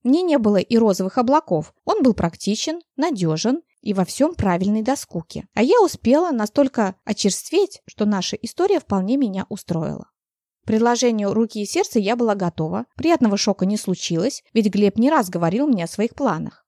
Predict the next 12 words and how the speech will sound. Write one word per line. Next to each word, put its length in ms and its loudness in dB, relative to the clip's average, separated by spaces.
Я 220 2
не 60 0
воспылала 500 4
к 120 -6
нему 180 2
страстью 420 -2
даже 220 0
спустя 380 -2
два 200 0
года 260 0
совместной 520 -2
жизни, 400 -6